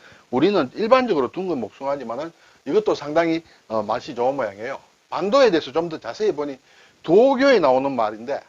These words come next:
도교에서 신화에 나오는 복숭아다. 서왕모가 있었는데 서왕모의 정원에서 자라고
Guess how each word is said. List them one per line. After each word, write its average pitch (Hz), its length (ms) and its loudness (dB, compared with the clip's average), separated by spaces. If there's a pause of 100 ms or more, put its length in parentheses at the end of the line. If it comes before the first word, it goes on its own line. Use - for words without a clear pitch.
(120)
도교에서 170 640 -2 (280)
신화에 226 480 2
나오는 131 300 -2
복숭아다. 120 720 -2 (600)
서왕모가 180 600 2
있었는데 113 640 -8
서왕모의 165 640 0
정원에서 165 500 -6
자라고 120 360 -6